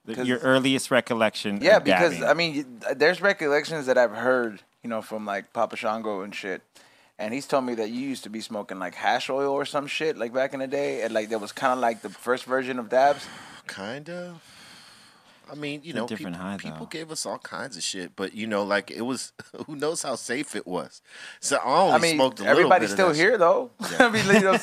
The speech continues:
Speaker 3: <laughs>
Speaker 2: obviously it wasn't that bad.
Speaker 3: I'd be on my fitness game, though, Papa. You know this. You know what I'm saying? You
Speaker 2: So
Speaker 3: know, you know this. I be on the fitness, so my lungs stay right. But, and I, I never smoked cigarettes, and I stopped smoking blunts in
Speaker 2: C minus.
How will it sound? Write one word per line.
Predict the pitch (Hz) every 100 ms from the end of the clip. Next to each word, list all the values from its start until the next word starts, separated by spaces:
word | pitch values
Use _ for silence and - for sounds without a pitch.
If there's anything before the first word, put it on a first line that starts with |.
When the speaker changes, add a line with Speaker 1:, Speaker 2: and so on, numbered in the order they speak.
| - 226 -
Speaker 3:
<laughs> | 220 - 196
Speaker 2:
obviously | 165 196 170 202
it | 247
wasn't | 254 247 240 214
that | 202 196 160
bad. | 175 160
Speaker 3:
I'd | 175
be | 190
on | 190 185
my | 180
fitness | - 208 240 185 180 -
game, | 165 151 143
though, | 147 127
Papa. | - 165 156 165 160
You | 156
know | 156 170 190
this. | - 113 - - - -
You |
know | 123 139
what |
I'm | 139
saying? | - 135 135 131 _ _ _ _ _ _ _ _ _ _
You | 120
Speaker 2:
So | 131
Speaker 3:
know, | 143 -
you | 117 117
know | 101 143
this. | 143 - - - -
I | 110
be | 107 117
on | 117
the | 104
fitness, | - 135 - 120 -
so | - 110
my | 107 107
lungs | 110 113 113
stay | - 123 110 104
right. | 87 127 113 - - -
But, | - 92 85 _
and | 117 117
I, | 127 -
I | 127
never | 151 139
smoked | 131 139 131 -
cigarettes, | 127 113 98 90
and | 92
I | 90
stopped | - 104 113
smoking | - 104 98
blunts | 85 92 90
in | 107
Speaker 2:
C |
minus. | 87 87 -